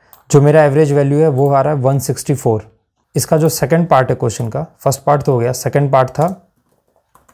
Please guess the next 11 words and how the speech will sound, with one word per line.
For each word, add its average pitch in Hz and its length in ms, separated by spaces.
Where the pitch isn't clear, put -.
फिल्टर 135 580
दी 135 340
कस्टमर 135 680
डेटा 127 720
जो 127 140
कि 135 160
ग्रेटर 127 400
हो 143 260
एवरेज 127 380
वैल्यू 113 300
से, - 180